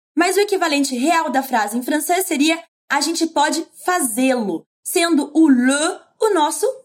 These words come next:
lo. O mesmo acontece na resposta do Kevin. Ele diz "on le fait", que literalmente seria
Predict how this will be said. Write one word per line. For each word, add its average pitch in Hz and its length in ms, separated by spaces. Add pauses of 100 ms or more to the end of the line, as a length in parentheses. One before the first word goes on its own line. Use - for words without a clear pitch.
(100)
lo. 370 480 (460)
O 392 80
mesmo 392 280
acontece 339 540
na 330 80
resposta 330 420
do 381 120
Kevin. 214 480
Ele 302 160
diz 240 280 (300)
"on 392 180
le 381 340
fait", 233 440 (220)
que 427 100
literalmente 359 580
seria 269 400